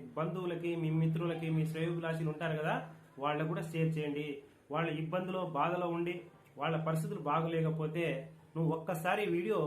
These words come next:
షేర్ చేయడం వల్ల వాళ్ళకు కూడా ఉపశమనం అయితే, నీ ద్వారా వాళ్ళ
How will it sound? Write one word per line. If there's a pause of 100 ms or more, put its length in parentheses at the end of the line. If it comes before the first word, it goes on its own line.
(140)
షేర్
చేయడం
వల్ల (840)
వాళ్ళకు
కూడా
ఉపశమనం
అయితే, (120)
నీ (140)
ద్వారా
వాళ్ళ